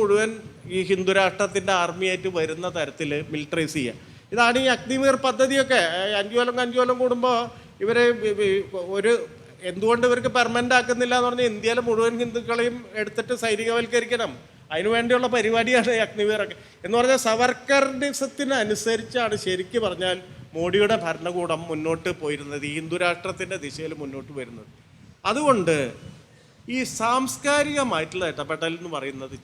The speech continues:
ചെറിയ കാര്യമല്ല. സാംസ്കാരികമായിട്ടുള്ള ഇടപെടൽ നടത്തുമ്പോൾ വളരെയേറെ ശ്രദ്ധിക്കേണ്ട ഒരു കാര്യവുമാണ്. അത് സാധാരണ രാഷ്ട്രീയ ഇടപെടലിനേക്കാൾ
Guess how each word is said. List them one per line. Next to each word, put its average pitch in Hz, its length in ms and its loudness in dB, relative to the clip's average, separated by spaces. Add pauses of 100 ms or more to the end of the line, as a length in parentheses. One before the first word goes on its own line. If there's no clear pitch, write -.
ചെറിയ 175 280 -4 (120)
കാര്യമല്ല. 123 400 -8 (600)
സാംസ്കാരികമായിട്ടുള്ള 247 1300 0
ഇടപെടൽ 180 400 -4 (180)
നടത്തുമ്പോൾ 147 480 -8 (120)
വളരെയേറെ 175 640 -2 (120)
ശ്രദ്ധിക്കേണ്ട 170 680 -6 (180)
ഒരു 156 180 -8
കാര്യവുമാണ്. 123 580 -6 (200)
അത് 190 140 -2 (1200)
സാധാരണ 202 400 0 (100)
രാഷ്ട്രീയ 190 480 0
ഇടപെടലിനേക്കാൾ 170 560 -4